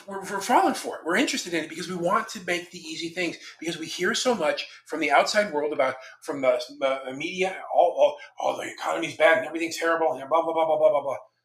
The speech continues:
Listen, it is bad in some places and it kinda sucks. But hard work is the key.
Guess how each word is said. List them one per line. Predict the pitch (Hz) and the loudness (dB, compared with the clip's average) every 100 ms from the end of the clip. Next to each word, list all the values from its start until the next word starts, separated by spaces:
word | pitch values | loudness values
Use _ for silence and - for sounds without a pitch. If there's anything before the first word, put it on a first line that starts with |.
| _ | _
Listen, | 131 151 - 113 _ _ _ - | -4 -2 -2 -6 _ _ _ -8
it | 160 | 0
is | 185 185 | 0 2
bad | 151 - - - | 0 0 -6 -16
in | 131 | -8
some | 160 156 | -8 -6
places | 135 - - - | -8 -8 -14 -10
and | 139 | -8
it | 147 | -6
kinda | 156 147 | -6 -4
sucks. | - - - _ _ _ _ _ - | -4 -6 -10 _ _ _ _ _ 0
But | 160 - - _ _ _ _ _ _ _ _ _ _ _ | 0 0 -8 _ _ _ _ _ _ _ _ _ _ _
hard | - - 208 165 | -4 0 0 0
work | 180 170 - - | -2 -2 -6 -14
is | 147 156 | -12 -12
the | 147 | -14
key. | - 170 - | -10 -8 -10